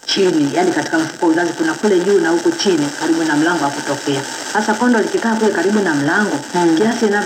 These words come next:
Speaker 1: ambavyo mimba inazidi kutanuka na lenyewe kama kidogo linajiachilisha hivi, kwa hiyo lina-, linakutaarifu kwamba sikukaa mahali pazuri.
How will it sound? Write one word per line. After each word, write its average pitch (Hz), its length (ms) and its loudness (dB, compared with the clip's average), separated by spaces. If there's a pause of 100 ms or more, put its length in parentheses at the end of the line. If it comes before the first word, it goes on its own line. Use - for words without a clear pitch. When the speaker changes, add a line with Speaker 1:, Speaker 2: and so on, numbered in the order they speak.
(140)
Speaker 1:
ambavyo 196 320 0
mimba 190 240 2
inazidi 170 300 0
kutanuka 165 420 -2
na 160 120 2
lenyewe 175 220 2
kama 190 200 0
kidogo 247 300 0
linajiachilisha 165 840 0
hivi, 156 260 0 (340)
kwa 214 100 2
hiyo 233 100 2
lina-, 196 160 0 (220)
linakutaarifu 190 760 0
kwamba 196 300 -2
sikukaa 202 380 -2
mahali 160 360 -2
pazuri. 143 440 -4